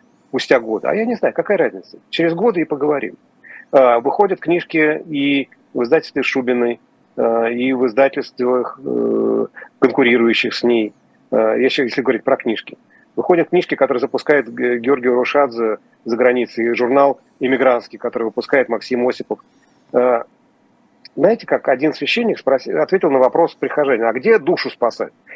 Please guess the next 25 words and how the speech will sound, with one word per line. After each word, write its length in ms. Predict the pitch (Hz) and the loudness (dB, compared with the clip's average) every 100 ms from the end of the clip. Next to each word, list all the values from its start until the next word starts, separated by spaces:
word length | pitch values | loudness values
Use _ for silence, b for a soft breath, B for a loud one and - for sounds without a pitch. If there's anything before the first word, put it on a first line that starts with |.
| B B | B B
А 80 | 143 | 4
вот 120 | 135 | 4
где 160 | 147 | 2
поймаешь, 520 | 165 165 180 220 165 - | 4 4 4 2 0 0
там 180 | 143 139 | -2 -2
и 40 | |
спасай. 420 | - 123 - - _ _ B B B B - | -2 -4 -4 -16 _ _ B B B B -2
Это 480 | 147 160 160 160 156 | 2 4 2 0 -2
для 520 | 147 135 120 135 147 | -4 -6 -2 2 2
религиозных 500 | 147 139 151 135 - | 2 2 0 0 -2
людей 200 | 139 143 | -2 0
понятен 420 | 160 196 240 185 | 2 2 0 0
ответ, 300 | 160 160 151 | 0 -2 -2
но 120 | 151 | 0
для 140 | 135 147 | 0 0
нерелигиозных 720 | 151 147 151 156 196 185 - | 0 0 -2 -2 -2 -4 -2
можно 380 | 156 147 156 160 _ _ _ | -2 2 0 -2 _ _ _
вот, 180 | 156 151 - | -2 -2 -4
э, 140 | - - 160 | -8 -8 0
иначе 340 | 151 151 147 | 0 0 -4
передать. 500 | - 160 165 165 - _ B B B | -2 0 4 2 2 _ B B B
Если 500 | 127 117 156 - 143 | -6 0 0 0 -2
ты 360 | - 156 135 98 _ _ - | 0 0 0 -2 _ _ -6
потерял 340 | - 147 131 | -2 2 2
смысл, 480 | 120 175 220 156 110 | 2 0 0 -2 -8